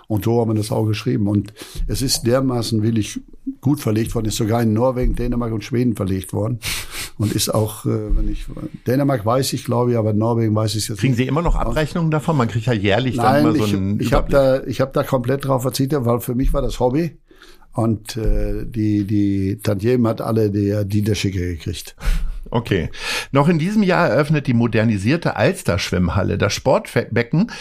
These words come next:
Speaker 2: fasst vier Komma acht Millionen Liter Wasser. Wie halten Sie sich fit?
Speaker 1: Ja, eigentlich mit Fahrradfahren in erster Linie. Bull, hab ich gesagt.
Speaker 2: Ja.
Speaker 1: Das ist ein hochinteressantes Spiel.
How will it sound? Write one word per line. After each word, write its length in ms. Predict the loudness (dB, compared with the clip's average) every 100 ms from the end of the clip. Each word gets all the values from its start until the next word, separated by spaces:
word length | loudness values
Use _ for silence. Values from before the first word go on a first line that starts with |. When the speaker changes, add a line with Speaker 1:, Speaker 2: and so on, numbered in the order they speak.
| -14
Speaker 2:
fasst 340 | -4 0 0 -2
vier 220 | -2 -2
Komma 260 | 2 0 0
acht 280 | -2 -2
Millionen 320 | 0 2 2 2
Liter 340 | 0 0 0
Wasser. 380 | 0 0 -2 0
Wie 140 | 2
halten 240 | 2 0 -2
Sie 140 | -2
sich 280 | 0 -2 0
fit? 360 | -2 -4 -8 -18 -20 -20 -20 -20 -18 -6
Speaker 1:
Ja, 340 | -2 2 0 -2 -8
eigentlich 300 | -4 -2 0
mit 140 | 0 0
Fahrradfahren 600 | 0 0 0 0 0 0
in 120 | 0
erster 300 | 0 0 0
Linie. 240 | 0 0
Bull, 320 | 0 0 2 2
hab 100 | 0
ich 120 | -2
gesagt. 500 | -2 0 -2 -6 -18 -12 -10 -6
Speaker 2:
Ja. 200 | -4 -2
Speaker 1:
Das 120 | -2
ist 60 | 0
ein 120 | 0
hochinteressantes 760 | 2 0 -2 -2 -2 -2 0 0
Spiel. 360 | 2 0 -4